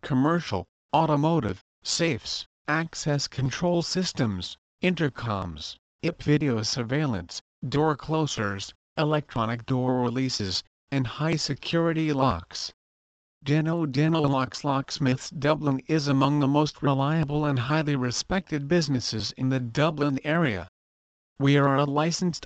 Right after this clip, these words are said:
operated business with a group of trustworthy staff who are more than happy to supply top-level locksmith experience.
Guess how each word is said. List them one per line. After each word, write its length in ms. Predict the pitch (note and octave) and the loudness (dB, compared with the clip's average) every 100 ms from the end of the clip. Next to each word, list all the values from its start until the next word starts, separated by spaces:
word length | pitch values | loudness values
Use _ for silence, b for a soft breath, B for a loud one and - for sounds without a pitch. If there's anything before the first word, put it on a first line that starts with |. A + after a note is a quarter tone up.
| - | -4
operated 580 | D3+ - C#3+ C3+ C#3+ C#3+ | -4 0 0 0 0 2
business 420 | E3+ C#3 B2 - | 2 2 -2 -2
with 160 | C#3+ | -2
a 60 | C#3+ | 0
group 380 | A#2+ D3+ G3+ C3+ | 2 4 4 2
of 120 | B2 | -6
trustworthy 720 | - D3 C#3+ - D3+ D3+ C#3+ | -2 -2 -2 -2 0 2 2
staff 520 | C3 - E3+ D#3 D3+ | 0 -2 0 0 0
who 200 | C#3 D3+ | 0 2
are 140 | D3 C3 | 4 4
more 320 | C3 C#3+ F3 | 2 2 0
than 160 | E3+ D#3 | 0 0
happy 480 | C#3 C#3+ C#3 C#3+ | 2 2 0 -2
to 160 | A#2+ C#3+ | -2 -2
supply 540 | - D3 - C3 D#3 | -2 -2 -2 0 0
top-level 720 | E3 D#3+ D3+ C#3+ D3 D3 C#3+ C#3 | -2 -2 -2 -2 0 0 0 0
locksmith 640 | C#3 C#3+ - - B2+ B2+ | 0 -2 -4 0 0 2
experience. 960 | D3 - - F#3+ F3 A#2+ F#2 - - | -2 -2 -2 2 2 2 -2 -8 -10